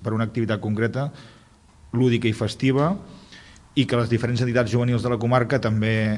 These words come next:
s'interrelacionin, vinguin, participin, i alhora es coneguin entre elles i d'aquí puguin sortir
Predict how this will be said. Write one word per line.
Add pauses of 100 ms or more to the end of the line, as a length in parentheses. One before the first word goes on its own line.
(180)
s'interrelacionin,
vinguin,
participin, (400)
i
alhora
es
coneguin
entre
elles
i
d'aquí
puguin
sortir